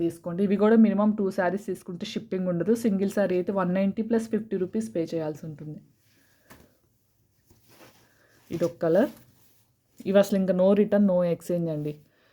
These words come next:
ఓకేనా? నైంటీ నైన్ పర్సెంట్ డ్యామేజ్ అయితే ఉండదు. ఇదిగోండి, దీనికి జాయింట్ వేసి రాలేదు, కొద్దిగా జాయింట్ అయితే ఊడిపోయి ఉంది. హాఫ్ జాయింట్ వేసే ఉంది,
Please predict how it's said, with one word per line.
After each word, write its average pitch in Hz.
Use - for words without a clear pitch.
ఓకేనా? 165
నైంటీ 190
నైన్ 190
పర్సెంట్ 202
డ్యామేజ్ 180
అయితే 180
ఉండదు. 165
ఇదిగోండి, 180
దీనికి 185
జాయింట్ 202
వేసి 190
రాలేదు, 175
కొద్దిగా 185
జాయింట్ 175
అయితే 175
ఊడిపోయి 185
ఉంది. 165
హాఫ్ 180
జాయింట్ 185
వేసే 170
ఉంది, 170